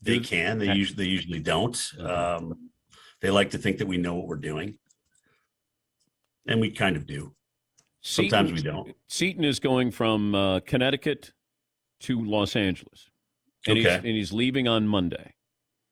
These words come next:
Speaker 1: Gotcha.
Speaker 2: So we start February. Seton's on the road. Uh, he's gonna go Cincinnati. Seton, give Jim Cantore the route.
Speaker 1: So hold on. We, when is he leaving, first of all,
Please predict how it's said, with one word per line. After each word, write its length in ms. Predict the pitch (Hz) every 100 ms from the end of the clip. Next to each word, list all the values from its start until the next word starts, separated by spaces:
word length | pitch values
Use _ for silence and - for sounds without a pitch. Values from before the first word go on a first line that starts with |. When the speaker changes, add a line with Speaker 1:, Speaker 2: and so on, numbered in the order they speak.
| _
Speaker 1:
Gotcha. 380 | 98 82 - 92 - _ _
Speaker 2:
So 220 | 117 101
we 160 | 101 107
start 280 | - 139
February. 680 | 117 - 151 135 123 123 117
Seton's 420 | - 123 123 113
on 180 | 107 104
the 80 | 101
road. 380 | 95 90 80 - _ _ _ _ _ _ _ -
Uh, 400 | 90 90 87 85 78 -
he's 220 | 123 110
gonna 220 | - 127 117
go 200 | 113 101
Cincinnati. 760 | - 147 143 127 117 120 135 -
Seton, 360 | - 196 170
give 240 | 147 165 127
Jim 200 | 147 131
Cantore 540 | 131 110 - 113 104
the 80 | 90
route. 300 | 82 71 -
Speaker 1:
So 140 | - 139
hold 140 | 165
on. 200 | 127 104
We, 240 | 123 135 131
when 180 | 139 160
is 100 | 147
he 80 |
leaving, 320 | 143 135 101 -
first 260 | 107 -
of 60 | 90
all, 280 | 76 -